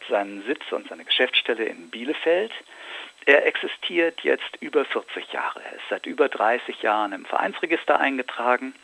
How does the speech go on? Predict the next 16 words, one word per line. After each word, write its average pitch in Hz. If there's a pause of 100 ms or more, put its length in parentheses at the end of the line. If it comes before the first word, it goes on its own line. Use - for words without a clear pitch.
(320)
vom 85
Finanzamt 95
als - (260)
gemeinnützig 101 (400)
anerkannt. 147 (600)
Und 127
es 113 (120)
ist -
ein 135
Verein 127
von 104 (160)
Eltern 120 (240)
mit 117 (540)
Kindern 156
mit 165
Down-Syndrom. 175